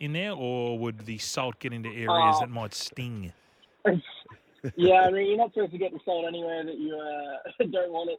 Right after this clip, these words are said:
Speaker 2: so I, I kinda
Speaker 1: Oh.
Speaker 2: doubt it. There is a shower in there, but I, I don't think it's meant for the romantic times. I think that's for the relaxed afternoon
Speaker 1: Okay.
Speaker 2: afterwards.
Speaker 1: I have to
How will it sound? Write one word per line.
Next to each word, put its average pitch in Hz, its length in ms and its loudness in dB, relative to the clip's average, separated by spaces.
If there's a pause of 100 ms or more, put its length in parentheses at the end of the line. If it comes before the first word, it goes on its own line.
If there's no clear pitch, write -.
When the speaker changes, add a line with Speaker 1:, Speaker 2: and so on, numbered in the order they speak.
Speaker 2:
so 170 80 -6
I, 156 340 -2
I - 60 -4
kinda 208 260 -4
Speaker 1:
Oh. 139 60 -8
Speaker 2:
doubt 160 200 2
it. 151 120 -10
There 240 100 -2
is 240 120 -4
a 180 60 -6
shower 185 400 2
in 156 100 -12
there, 160 240 -12
but 147 120 -10
I, 147 240 -2
I 151 60 -6
don't 160 240 -10
think 147 180 -10
it's 151 220 -16
meant 151 240 -16
for 147 60 -14
the 143 80 -10
romantic 147 500 -10
times. 143 400 -6
I 147 40 -8
think 151 140 -10
that's 156 200 -6
for 147 80 -2
the 143 80 0
relaxed 143 400 0 (100)
afternoon 143 480 0
Speaker 1:
Okay. 139 120 -2
Speaker 2:
afterwards. 147 340 -6 (320)
Speaker 1:
I - 60 -20
have 101 100 -20
to - 80 -20